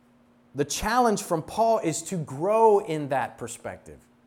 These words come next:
is to grow as followers of Christ, to mature in our faith. See, to be a Christian is to grow,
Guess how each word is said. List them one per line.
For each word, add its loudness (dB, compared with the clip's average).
is -6
to -4
grow 4
as -4
followers -4
of -10
Christ, -10
to -2
mature -4
in -2
our -2
faith. -6
See, -2
to 0
be -2
a 2
Christian -6
is -8
to -14
grow, -12